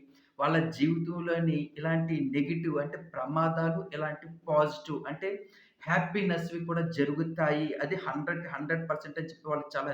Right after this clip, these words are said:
రీసెర్చ్ చేసి యూరప్ కంట్రీస్ చెప్పేటువంటి ఏజ్ సెక్టార్స్ ఏదైతే ఉన్నాయో అవి పంతొమ్మిదవ సంవత్సరం, ఇరవై ఐదవ సంవత్సరం, ముప్పై తొమ్మిదవ సంవత్సరం, నలభై ఒకటవ సంవత్సరం, యాభై ఐదవ సంవత్సరం,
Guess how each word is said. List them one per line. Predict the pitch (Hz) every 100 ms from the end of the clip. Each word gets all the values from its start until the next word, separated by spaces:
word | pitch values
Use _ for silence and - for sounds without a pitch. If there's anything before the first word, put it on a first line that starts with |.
| -
రీసెర్చ్ | 160 220 220 220 180
చేసి | - 165 165
యూరప్ | 143 156 160 -
కంట్రీస్ | 156 - 156 - 143 135 - _ - _ -
చెప్పేటువంటి | 165 165 175 175 165 170 - 131
ఏజ్ | 202 196
సెక్టార్స్ | 190 165 - 180 - 151
ఏదైతే | 151 160 165 165 143
ఉన్నాయో | 143 143 139 143 147 - - _ _
అవి | - 196 175 156 - - - -
పంతొమ్మిదవ | 160 165 165 175 170 165
సంవత్సరం, | 165 151 151 - 165 170 - _ -
ఇరవై | 135 156 165 151
ఐదవ | 139 151 165 165
సంవత్సరం, | 165 151 151 - 160 165 - - _
ముప్పై | 135 143 - 180 180 180
తొమ్మిదవ | 139 151 165 165
సంవత్సరం, | 165 156 156 156 160 165 - - - 120
నలభై | 123 143 143 165 139
ఒకటవ | 139 165 170
సంవత్సరం, | 170 165 156 156 160 165 175 - - -
యాభై | 131 131 147 170 160
ఐదవ | 135 147 165 165
సంవత్సరం, | 165 156 160 165 165